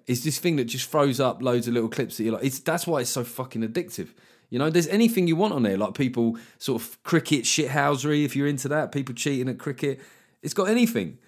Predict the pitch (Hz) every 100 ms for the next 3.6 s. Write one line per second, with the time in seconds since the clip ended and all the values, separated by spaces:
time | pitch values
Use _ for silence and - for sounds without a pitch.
0 | - 160 170 220 208 170 151 170 165 170
1 | 180 160 110 95 101 107 101 131 131 139
2 | 170 214 220 - 107 107 120 117 113 135
3 | 156 95 - 113 113